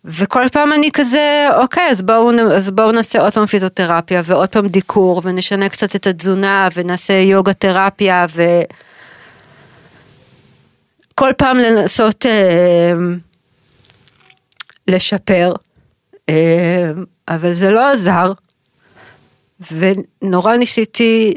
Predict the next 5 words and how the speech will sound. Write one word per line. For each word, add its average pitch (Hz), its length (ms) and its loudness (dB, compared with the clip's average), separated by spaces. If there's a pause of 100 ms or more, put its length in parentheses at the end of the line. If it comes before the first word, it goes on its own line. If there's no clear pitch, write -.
נורא 180 280 0 (140)
ניסיתי 233 580 0
באמת 185 600 -2 (760)
מכל 190 340 0
הכיוונים. 160 640 -2